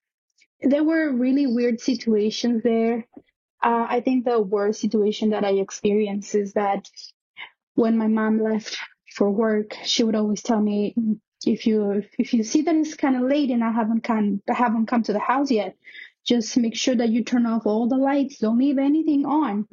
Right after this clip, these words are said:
Just make sure you turn off the T V, turn everything off, and just go to sleep. I'll come soon." And so that day I fell asleep with the lights on and the T V on. Boy, that was a big mistake.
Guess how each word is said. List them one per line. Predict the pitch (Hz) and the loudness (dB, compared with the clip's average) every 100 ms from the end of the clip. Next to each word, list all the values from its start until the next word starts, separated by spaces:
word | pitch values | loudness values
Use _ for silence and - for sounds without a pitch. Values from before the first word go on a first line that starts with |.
| - | -4
Just | 254 247 | -2 2
make | 285 302 | 2 2
sure | - | 0
you | 262 | 0
turn | 220 277 | 2 0
off | 277 294 277 | 2 0 0
the | 269 | -2
T | - 311 | 0 2
V, | 269 269 262 | 2 0 0
turn | - 170 | -2 -2
everything | 240 262 302 311 285 | 0 2 2 2 0
off, | 247 254 | -2 -2
and | 247 | -2
just | 233 220 | -2 -2
go | 247 | 0
to | 226 | 0
sleep. | - 214 - - _ _ - | -2 -4 -4 -18 _ _ -2
I'll | 226 226 | -2 0
come | 285 262 | 0 0
soon." | 247 - 247 175 - _ - - - - - _ _ _ _ _ _ _ - | 0 -2 -2 -4 -10 _ -20 -20 -20 -20 -20 _ _ _ _ _ _ _ -4
And | 254 254 | 0 0
so | 247 - 254 254 247 240 220 | 0 0 2 2 0 0 0
that | 247 262 | 0 2
day | 302 294 | 0 2
I | 254 | 0
fell | 254 254 240 | 0 0 0
asleep | 220 240 233 220 | 0 0 0 0
with | 220 | 0
the | 208 | 0
lights | 208 202 220 - | 2 0 -2 -2
on | 202 190 196 | -2 0 0
and | 226 202 | 0 0
the | |
T | 196 240 | -2 -2
V | 214 214 | 0 0
on. | 202 202 220 254 - _ | 0 0 -2 -4 -12 _
Boy, | 240 220 247 247 240 240 - _ _ - | 0 0 0 0 0 -2 -6 _ _ -4
that | 220 208 | -2 0
was | 214 | 0
a | 185 | -2
big | 185 185 - | 0 -2 -2
mistake. | 208 - 170 - - | -4 -2 -4 -4 -10